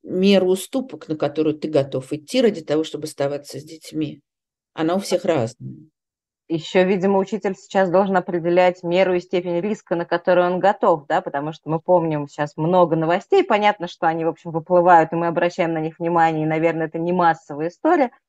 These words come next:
Speaker 2: но, тем не менее, доносы на учителей, доносы родителей, съёмки детей, которые снимают учителей, которые говорят что-то, что нехорошо теперь говорить.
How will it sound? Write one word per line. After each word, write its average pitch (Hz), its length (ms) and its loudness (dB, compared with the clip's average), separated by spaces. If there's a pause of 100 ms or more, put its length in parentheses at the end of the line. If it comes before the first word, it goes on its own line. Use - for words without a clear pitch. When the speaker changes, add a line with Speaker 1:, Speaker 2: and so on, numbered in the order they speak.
(140)
Speaker 2:
но, 175 80 0
тем 202 240 2
не 180 80 4
менее, 175 280 2
доносы 160 540 0
на 170 300 2
учителей, 269 680 -2 (480)
доносы 170 680 0
родителей, 240 1120 -2
съёмки 185 720 2
детей, 165 460 0
которые 151 340 -4
снимают 175 420 2
учителей, 277 480 -2
которые 233 360 -4
говорят 214 440 -2
что-то, 202 340 -4
что 196 220 -4
нехорошо 180 720 -2
теперь 165 280 -8
говорить. 170 440 -2